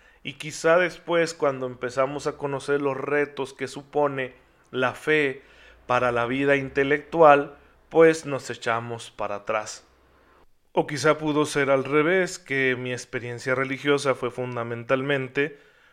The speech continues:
una experiencia intelectual, de una buena catequesis, una buena teología,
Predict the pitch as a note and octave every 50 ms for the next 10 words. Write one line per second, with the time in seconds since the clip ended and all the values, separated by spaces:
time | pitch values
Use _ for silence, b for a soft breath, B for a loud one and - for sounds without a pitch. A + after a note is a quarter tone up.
0 | B B B C3 C3+ C3 C3 C3 C#3 C3+ C3+ C3+ C3 C3 C3 B2 - - - C3
1 | B2 B2 B2 B2+ B2 B2 - - B2+ B2 B2+ B2 - C3+ C3 C#3+ D3 D3 - E3
2 | D#3+ D3+ C#3+ C#3+ C#3+ D3 C#3+ B2 A#2 A2+ A2+ A2 A2+ B2 B2+ C3 C3 B2+ - C3+
3 | C3+ C3 D3 C#3 C#3 - C#3 C#3 C3 C3+ - B2+ A#2+ - A2 G#2 G2+ G#2 G#2+ C3
4 | C3 C3+ C3+ C3+ C3 C#3 C3+ C#3 C3+ C3 - C#3 C3+ C3 C3 B2+ B2+ C3